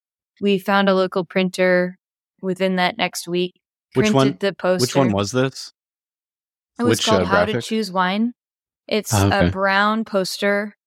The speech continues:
Speaker 1: and it's, like, a dark brown color, and it's very sardonic. Basically, whenever you're choosing wine for yourself, you end up with the best bottles in the bottom.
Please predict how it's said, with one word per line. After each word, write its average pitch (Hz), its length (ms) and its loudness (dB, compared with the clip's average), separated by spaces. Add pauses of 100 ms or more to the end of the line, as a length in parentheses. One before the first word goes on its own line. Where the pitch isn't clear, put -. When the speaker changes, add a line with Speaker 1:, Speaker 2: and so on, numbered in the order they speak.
(400)
Speaker 1:
and 196 380 0
it's, 185 160 -2
like, 196 100 0
a 185 60 2
dark 196 280 2
brown 190 360 0
color, 180 560 0
and 185 420 0 (100)
it's - 300 -4 (280)
very 208 200 2
sardonic. 190 680 0 (140)
Basically, 220 380 2
whenever 208 320 2
you're 214 200 2
choosing 202 360 0
wine 185 240 2
for 196 140 -8
yourself, 185 480 -2
you 196 120 -2
end 185 120 0
up 185 100 -6
with 180 100 -16
the 185 60 -10
best 180 260 -2
bottles 175 420 -4
in 208 60 -12
the 190 60 -12
bottom. 196 400 -2